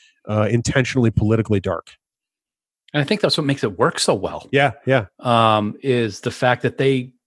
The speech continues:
Speaker 2: stayed away from doing s-, s-, these type of, of stories. I mean, every iteration of Star Trek throughout its fifty plus year history deals with epi-, deals with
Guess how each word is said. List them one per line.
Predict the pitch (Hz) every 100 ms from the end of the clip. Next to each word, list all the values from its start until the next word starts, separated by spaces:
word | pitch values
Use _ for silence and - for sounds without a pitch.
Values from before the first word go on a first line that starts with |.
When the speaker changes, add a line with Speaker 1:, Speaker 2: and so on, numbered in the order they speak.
| _
Speaker 2:
stayed | - - 180 202
away | 170 208
from | 190 135
doing | 120 107
s-, | 95 - _ _
s-, | - - - -
these | 117 127 127
type | - 123 107
of, | 110 95 90 -
of | 107 98
stories. | - - 110 101 90 82
I | 135
mean, | 139 131 - - - - - _ _
every | - 165 170 151 143 135
iteration | 139 139 135 -
of | 123
Star | - 131 135
Trek | - 120
throughout | - 117 117 123 117
its | 113
fifty | - 135 - 120 110 101
plus | - 139 120 -
year | 117 123 110
history | 151 - - 110 101 107 - _ _ _ _ _ 107 -
deals | 131 147 165 147
with | 139 135 123 - _ _ _ -
epi-, | 139 - 143 - 120
deals | 143 175 175
with | 147 139 -